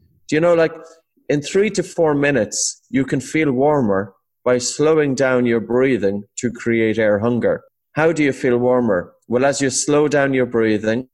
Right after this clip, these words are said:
carbon dioxide increases in the blood, and the increased carbon dioxide in the blood opens up the blood vessels. So your blood circulation is impacted. And also, as you slow down your breathing to create air hunger,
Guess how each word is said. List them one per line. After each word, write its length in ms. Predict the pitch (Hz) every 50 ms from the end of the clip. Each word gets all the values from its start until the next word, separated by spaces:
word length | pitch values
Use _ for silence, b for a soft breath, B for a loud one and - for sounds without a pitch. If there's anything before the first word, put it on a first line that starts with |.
| _
carbon 300 | - - 143 135 135 143
dioxide 460 | 131 127 127 135 139 - - 139 120 120
increases 500 | 117 117 - 131 120 117 - 113 101 110
in 140 | 113 107
the 80 | 104 101
blood, 380 | 98 104 107 104 101 101 104 - - _ _ _ _ _ _ _
and 160 | - 120 120 120
the 100 | 131 139
increased 480 | 139 139 - - 143 131 - - -
carbon 300 | - 135 123 113 123 120
dioxide 480 | 117 113 113 120 120 - - 123 107 104
in 140 | 104 107 107
the 60 | 104
blood 340 | 104 135 139 127 - 104 - - _ _ _ _ _
opens 320 | 127 131 123 123 120 107 120
up 140 | 113 117 _
the 100 | - 104
blood 320 | 87 107 107 104 98 -
vessels. 600 | - 98 101 - - - 82 82 - - - - _ _ _ _ _ _ _ _ _ _ _ _ _ _
So 380 | - - 143 143 139 123 - - -
your 100 | 139 147
blood 240 | 131 120 165 170 165
circulation 680 | - - 165 151 139 147 143 139 143 147 151 143 - 143
is 140 | 127 117 123
impacted. 560 | 117 110 - 120 113 110 107 - - 82 - - _ _ _ _ _ _ _ _ _ _ _ _ -
And 140 | 131 139
also, 640 | 147 160 165 160 - - 135 120 110 104 - - - - -
as 160 | 127 131 117
you 80 | 131 127
slow 400 | - - - 139 139 139 143 139
down 320 | 127 139 131 131 131 127
your 200 | 123 120 117 113
breathing 580 | 95 107 113 117 117 117 120 117 120 117 117 117
to 120 | - 117
create 480 | - - - 123 120 120 120 117 117 113
air 320 | 117 113 110 110 110 110
hunger, 640 | 117 135 139 139 123 - 110 107 110 127 127 -